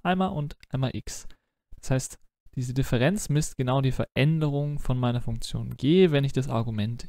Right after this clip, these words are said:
x ändere. Und die Ableitung hat Folgendes damit zu tun, sie kann diese Veränderung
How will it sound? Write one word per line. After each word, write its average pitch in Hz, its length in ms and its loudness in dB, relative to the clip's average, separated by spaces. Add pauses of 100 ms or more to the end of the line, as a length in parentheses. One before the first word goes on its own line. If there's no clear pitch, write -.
x - 400 -4
ändere. 110 500 -4 (680)
Und 135 120 0
die - 80 -2
Ableitung 185 420 4
hat 151 160 0
Folgendes 202 440 0
damit 127 220 0
zu - 180 -6
tun, 185 380 2
sie 143 160 -6
kann 156 280 2
diese 147 220 -2
Veränderung 165 680 -2